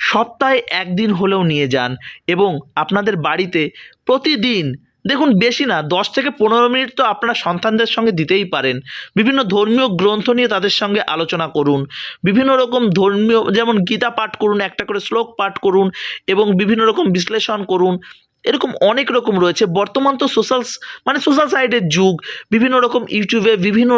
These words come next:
রকম স্পিরিচুয়াল গুরু রয়েছে, তাদের যে লেকচারগুলো রয়েছে সেগুলোকে আপনারা শুনুন। আমি কথা দিচ্ছি আপনাদের লাইফস্টাইল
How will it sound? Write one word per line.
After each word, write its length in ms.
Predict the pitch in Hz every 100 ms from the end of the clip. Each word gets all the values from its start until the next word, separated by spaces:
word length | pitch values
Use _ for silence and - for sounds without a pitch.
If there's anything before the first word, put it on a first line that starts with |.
| 220
রকম 200 | 226 220 170 -
স্পিরিচুয়াল 440 | 214 180 233 226 180
গুরু 140 | 185 208 202
রয়েছে, 300 | 196 180 196 190 - - -
তাদের 260 | 180 180 220 180
যে 60 | 214 185
লেকচারগুলো 520 | 185 226 214 185 202 - 185
রয়েছে 240 | 185 202 180 - -
সেগুলোকে 360 | 208 190 226 214
আপনারা 200 | 214 214 202
শুনুন। 200 | 208 202 202 - - -
আমি 140 | 170 214 180
কথা 160 | 185 156
দিচ্ছি 260 | 160 - 160 - - - 320
আপনাদের 360 | - 202 202 180
লাইফস্টাইল 540 | 160 160 175 - 165